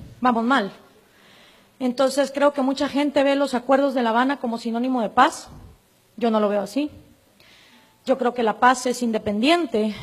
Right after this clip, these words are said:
de acuerdos que se firmen dentro de una dictadura,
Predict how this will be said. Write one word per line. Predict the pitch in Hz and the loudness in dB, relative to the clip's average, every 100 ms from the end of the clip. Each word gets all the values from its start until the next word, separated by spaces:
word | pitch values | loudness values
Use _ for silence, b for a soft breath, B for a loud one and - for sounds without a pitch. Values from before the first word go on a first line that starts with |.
| B B B B _ | B B B B _
de | 226 233 | -2 0
acuerdos | 214 214 269 269 247 226 | 0 2 4 4 0 -2
que | 233 | -6
se | 240 | -4
firmen | 285 320 277 226 240 240 b b b b b b b _ | 0 0 0 0 -2 -6 b b b b b b b _
dentro | 202 262 247 240 | 6 6 6 2
de | 226 | 4
una | 226 262 262 254 247 B B - | 4 2 2 0 -2 B B -6
dictadura, | 247 262 - 226 294 277 220 | -4 0 6 8 8 6 2